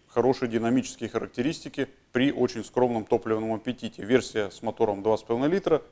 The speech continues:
проделывает спринт ноль-сто километров в час за семь и восемь десятых секунды,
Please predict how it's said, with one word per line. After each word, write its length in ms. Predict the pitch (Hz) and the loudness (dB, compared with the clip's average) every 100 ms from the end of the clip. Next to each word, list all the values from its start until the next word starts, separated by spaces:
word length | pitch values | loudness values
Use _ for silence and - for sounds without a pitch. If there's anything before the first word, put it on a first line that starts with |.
| - | 2
проделывает 640 | 120 120 123 110 104 104 | 2 6 6 6 4 0
спринт 440 | - 127 110 - | -4 0 0 -2
ноль-сто 460 | 120 117 104 - 110 | -4 -2 -4 -6 -6
километров 500 | - 107 107 110 120 | -2 -2 0 -2 0
в 20 | |
час 240 | 185 180 - _ | -2 -4 -6 _
за 240 | 107 123 127 | -2 2 2
семь 220 | - 127 | 2 0
и 20 | |
восемь 320 | 117 117 113 | 0 -2 -4
десятых 400 | 104 101 120 - | -10 0 -2 -2
секунды, 420 | - 110 120 104 | -12 -10 -6 -6